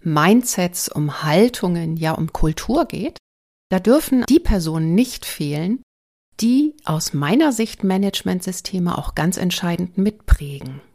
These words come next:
Und zwar die externen Auditoren. Und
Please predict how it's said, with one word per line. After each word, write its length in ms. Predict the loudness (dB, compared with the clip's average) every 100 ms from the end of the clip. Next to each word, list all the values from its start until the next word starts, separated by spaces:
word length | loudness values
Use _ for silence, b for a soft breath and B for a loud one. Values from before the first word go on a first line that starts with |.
| _
Und 200 | -2 -2
zwar 320 | -4 -4 -6
die 320 | -4 -4 -4 -6 _
externen 720 | -12 -10 -8 -8 -6 -4 -2 0
Auditoren. 800 | 0 0 -2 -4 -4 -6 -14 -18 _ _ _ _
Und 400 | 4 6 6 4